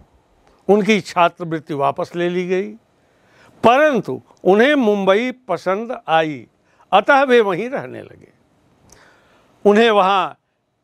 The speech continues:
एक्सप्रेस ब्लॉक स्टूडियो में डिजाइनर की नौकरी मिल गई तथा साल भर की मेहनत के बाद स्टूडियो के मालिक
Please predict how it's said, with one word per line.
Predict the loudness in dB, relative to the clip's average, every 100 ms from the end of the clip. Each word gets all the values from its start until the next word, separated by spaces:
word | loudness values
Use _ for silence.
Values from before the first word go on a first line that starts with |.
| _
एक्सप्रेस | 0 0 -4 -14 -2 -2 -2 -2
ब्लॉक | 0 0 -2
स्टूडियो | -12 -6 -4 0 0
में | 0 -6
डिजाइनर | -6 -2 0 0 -4 -8
की | -10
नौकरी | -10 -8 -8 -12
मिल | -14 -14
गई | -18 -20 _ _ -20 0
तथा | 2 4 2 2
साल | -2 0 4 4 4 2 0
भर | 2 2 2
की | 0 0
मेहनत | 2 0 0 -4 -4
के | 0
बाद | 2 2 0 -6 _ _ _ -4
स्टूडियो | -4 0 0 2 4 2
के | 2 -2
मालिक | 0 0 0 -4